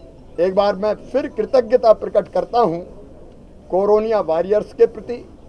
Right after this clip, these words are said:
उन परिवारों के प्रति भी जिन्होंने अपने मुखिया को खो दिया इस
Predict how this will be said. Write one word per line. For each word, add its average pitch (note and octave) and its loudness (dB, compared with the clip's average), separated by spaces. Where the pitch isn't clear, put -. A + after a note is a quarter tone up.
उन B3 6
परिवारों A#3+ 4
के C#4 0
प्रति G3+ -6
भी - -16
जिन्होंने A3 2
अपने G#3+ 2
मुखिया A#3 0
को B3 -2
खो G#3 -2
दिया A3 2
इस G#3 0